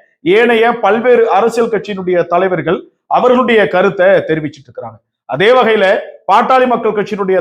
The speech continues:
தலைவரான திரு அன்புமணி ராமதாஸ் அவர்கள் கள்ளக்குறிச்சிக்கு நேரடியா சென்று அங்க இருக்கக்கூடிய மக்களை சந்திச்சு அவர்களுக்கு ஆறுதல் தெரிவித்து பின்பு ஒரு பத்திரிகையாளர் சந்திப்புல அமர்றார்.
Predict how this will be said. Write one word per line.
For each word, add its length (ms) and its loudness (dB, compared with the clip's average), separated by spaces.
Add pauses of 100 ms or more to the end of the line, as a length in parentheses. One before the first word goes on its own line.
தலைவரான 400 2 (160)
திரு 120 -2
அன்புமணி 260 -4
ராமதாஸ் 400 -2
அவர்கள் 260 -8 (360)
கள்ளக்குறிச்சிக்கு 680 0 (140)
நேரடியா 380 2 (100)
சென்று 280 -2 (380)
அங்க 180 0
இருக்கக்கூடிய 540 2
மக்களை 380 0
சந்திச்சு 400 -4
அவர்களுக்கு 440 -2 (460)
ஆறுதல் 380 0
தெரிவித்து 360 -4 (120)
பின்பு 260 -4
ஒரு 140 0
பத்திரிகையாளர் 500 -2
சந்திப்புல 340 -4 (360)
அமர்றார். 340 -2